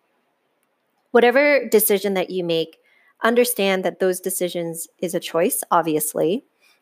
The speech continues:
and those choices will have consequences. And if you're okay with the consequences of whatever choice or decision that you make, then by all means, you got it.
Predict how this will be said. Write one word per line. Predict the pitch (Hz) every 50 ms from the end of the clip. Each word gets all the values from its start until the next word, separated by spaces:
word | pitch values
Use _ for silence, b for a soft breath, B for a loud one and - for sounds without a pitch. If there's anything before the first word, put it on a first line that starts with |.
| _ _
and | - 190 170
those | 180 180 180 -
choices | - - 208 202 202 - 208 196 190 190 185 - - _ _ _ - -
will | 170 185 175 180 185
have | - - 175 170 170 -
consequences. | - 175 - 175 - - - - - 156 151 - - 196 226 294 - - - - - _ _ _ _ _ _ _ _ _ -
And | 220 214
if | 233 226 262
you're | 285 311 269 269
okay | 262 - - 254 262
with | 262 226 -
the | 190
consequences | - - 214 208 208 - - - - 196 196 196 - - 185 180 180 180 185
of | 180 180 170 -
whatever | - 190 185 185 190 190
choice | 185 - - - 180 180 180 -
or | 208 185
decision | 185 208 - - 185 185 214 208
that | 220 220 - -
you | 302 311
make, | 202 170 175 240 - - _ _ _ _ _ _ _
then | - 254
by | 240 254 262
all | 262 269 285 311
means, | 339 480 523 403 233 208 - - - - _ _ _ _ _ _ _ _ _ _ _ _ _ -
you | 175 175 196 190
got | - 247 359 466 415
it. | - -